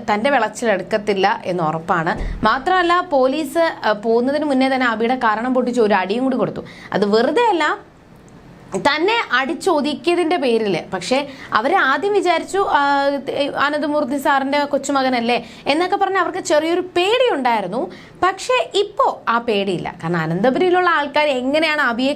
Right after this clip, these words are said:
കാണുന്നത് എന്ന് അവർക്ക് നല്ലതുപോലെ കൃത്യമായിട്ട് മനസ്സിലായിട്ടുണ്ട്. അതുകൊണ്ട് തന്നെ ആ പേടിയെല്ലാം മാറി. ഇനി നീ ഇതുപോലുള്ള നിന്റെ വിളച്ചിലുകളെല്ലാം എടുത്തുകൊണ്ട് ഇങ്ങോട്ട് വന്നു കഴിഞ്ഞാൽ, മാത്രമല്ല ഇപ്പോൾ, ആ,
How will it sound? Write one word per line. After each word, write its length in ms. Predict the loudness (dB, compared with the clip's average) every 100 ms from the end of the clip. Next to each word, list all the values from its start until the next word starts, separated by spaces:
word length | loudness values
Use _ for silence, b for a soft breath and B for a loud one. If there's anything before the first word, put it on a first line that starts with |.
| 0
കാണുന്നത് 420 | 0 0 0 0 0
എന്ന് 120 | 0
അവർക്ക് 200 | -2 -4 -2
നല്ലതുപോലെ 480 | 2 2 2 0 -2
കൃത്യമായിട്ട് 480 | -4 -2 -2 0 -2 -4
മനസ്സിലായിട്ടുണ്ട്. 600 | -4 0 0 0 -6 -8 -12 B B B B 0
അതുകൊണ്ട് 300 | 2 2 2
തന്നെ 140 | 2 2
ആ 20 | 0 0
പേടിയെല്ലാം 500 | 0 0 0 0 0 0
മാറി. 200 | 0 -4 -10 B B 0
ഇനി 180 | 4 4 4
നീ 60 | 2 2
ഇതുപോലുള്ള 440 | 2 2 2 2 2 0
നിന്റെ 160 | 0 0
വിളച്ചിലുകളെല്ലാം 840 | 0 -2 -4 -2 0 0 0 0 -2
എടുത്തുകൊണ്ട് 440 | -4 0 0 0 -2
ഇങ്ങോട്ട് 300 | -2 -2 0 0
വന്നു 200 | 0 -2
കഴിഞ്ഞാൽ, 360 | -2 0 -2 -2 -2
മാത്രമല്ല 440 | -4 0 0 2 0 -4 B B -2
ഇപ്പോൾ, 300 | -2 2 2 2
ആ, 20 | 2